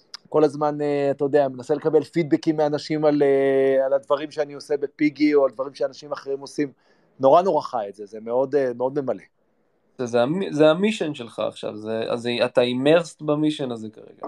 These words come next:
Speaker 1: כן, בהחלט.
Speaker 2: אה, זה, זה העלה לי רעיון, זה יכול להיות ממש מגניב לעשות תחרות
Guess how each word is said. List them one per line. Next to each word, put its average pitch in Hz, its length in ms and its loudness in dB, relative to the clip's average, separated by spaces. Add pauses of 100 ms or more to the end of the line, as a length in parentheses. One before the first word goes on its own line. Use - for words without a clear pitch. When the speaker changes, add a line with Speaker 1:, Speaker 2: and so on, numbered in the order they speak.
(480)
Speaker 1:
כן, 131 80 -2 (200)
בהחלט. 101 460 -14 (800)
Speaker 2:
אה, 117 460 -2
זה, 117 280 6
זה 123 120 0
העלה 123 180 6
לי 156 120 0
רעיון, 135 480 0
זה 110 140 -10
יכול 123 220 -6
להיות 127 120 -4
ממש 127 300 -10
מגניב 127 400 -6
לעשות 120 400 -6
תחרות 123 460 -6